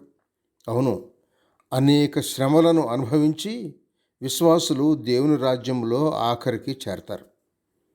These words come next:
ఇప్పుడే శ్రమలు కాదులేండి. సద్భక్తితో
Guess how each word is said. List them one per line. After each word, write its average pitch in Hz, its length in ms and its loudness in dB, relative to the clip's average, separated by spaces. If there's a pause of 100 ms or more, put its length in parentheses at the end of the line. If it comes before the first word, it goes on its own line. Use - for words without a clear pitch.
(800)
ఇప్పుడే 175 500 4
శ్రమలు 160 380 -2
కాదులేండి. 120 640 -4 (840)
సద్భక్తితో 135 960 0